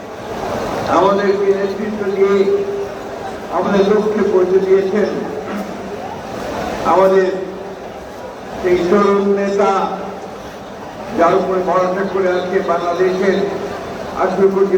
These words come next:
মানুষ চেয়ে আছে, আমাদের ভারপ্রাপ্ত চেয়ারম্যান জনাব তারেক রহমান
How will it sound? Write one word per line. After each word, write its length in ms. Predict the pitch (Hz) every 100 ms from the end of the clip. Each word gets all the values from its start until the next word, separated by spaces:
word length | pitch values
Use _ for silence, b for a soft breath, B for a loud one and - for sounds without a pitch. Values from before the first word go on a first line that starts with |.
| 175
মানুষ 280 | 175 196 190 196
চেয়ে 240 | 185 180 170
আছে, 260 | 175 180 156 123 - - - - - - - - - - - - - 156
আমাদের 280 | 160 165 156 156
ভারপ্রাপ্ত 440 | - - - - 160
চেয়ারম্যান 400 | 180 160 160 165 165
জনাব 240 | 160 160 165
তারেক 280 | 175 175 175 175
রহমান 400 | 180 190 202